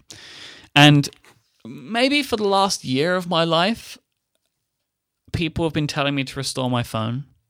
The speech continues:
Um, I didn't feel like I should have to do it. I felt like Apple should create the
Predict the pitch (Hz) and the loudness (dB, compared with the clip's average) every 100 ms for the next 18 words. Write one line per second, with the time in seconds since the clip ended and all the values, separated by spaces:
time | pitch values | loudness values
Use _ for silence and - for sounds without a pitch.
0 | - - _ _ _ _ _ 120 117 113 | -20 -20 _ _ _ _ _ 0 2 0
1 | 113 113 123 - _ _ _ _ - 131 | -2 -4 -8 -12 _ _ _ _ 6 6
2 | 139 131 - 127 123 120 117 113 - 117 | 6 2 0 4 4 2 -2 -2 -4 -4
3 | 113 104 - 113 110 110 - - 113 101 | -4 -8 -10 -6 -6 -6 -10 -4 -4 -2
4 | 104 - - 117 117 110 110 - - 107 | -6 -6 -8 -6 -6 -8 -8 -10 -8 -8
5 | - - 120 117 110 107 _ _ _ _ | -10 -12 -4 -2 -2 -6 _ _ _ _
6 | _ _ - 120 113 107 | _ _ -14 -6 -2 0